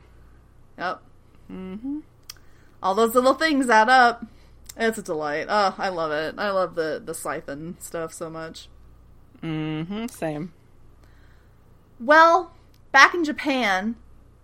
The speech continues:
Speaker 1: let me, let me reveal to you the very important task that our heroes need to accomplish. <laughs> Muffin Man is stuck!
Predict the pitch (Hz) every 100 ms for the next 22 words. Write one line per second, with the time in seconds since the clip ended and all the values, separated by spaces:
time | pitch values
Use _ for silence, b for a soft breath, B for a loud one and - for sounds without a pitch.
0 | - - - - 277 339 302 294 320 320
1 | 269 269 262 254 233 226 214 233 240 233
2 | 240 240 196 214 - 202 190 - - -
3 | 190 196 185 185 185 175 - - 202 185
4 | 170 170 180 175 - 160 - 151 - 151
5 | - - - - - - _ - 170 -
6 | 208 330 - - - _ _ - - -
7 | - - - - - - 269 403 403 359
8 | 269 269 294 - - 403 440 381 196 -